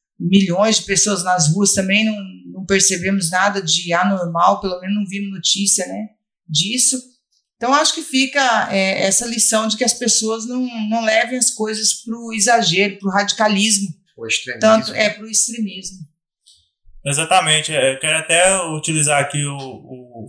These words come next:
Speaker 3: fundamento que o, o doutor Carlos Eduardo utilizou na decisão.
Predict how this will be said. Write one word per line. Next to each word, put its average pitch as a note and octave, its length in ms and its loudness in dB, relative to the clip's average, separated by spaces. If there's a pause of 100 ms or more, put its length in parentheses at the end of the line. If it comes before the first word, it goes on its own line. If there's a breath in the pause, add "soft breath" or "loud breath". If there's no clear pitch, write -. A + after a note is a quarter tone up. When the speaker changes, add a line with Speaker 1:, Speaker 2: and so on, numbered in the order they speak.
Speaker 3:
fundamento F3+ 480 0
que E3 60 -2
o, D#3+ 40 2
o C3+ 720 -4
doutor C#3 480 -6
Carlos C3 240 2
Eduardo C3 360 -2 (160)
utilizou C3+ 400 -4
na C#3 100 0
decisão. C#3 600 0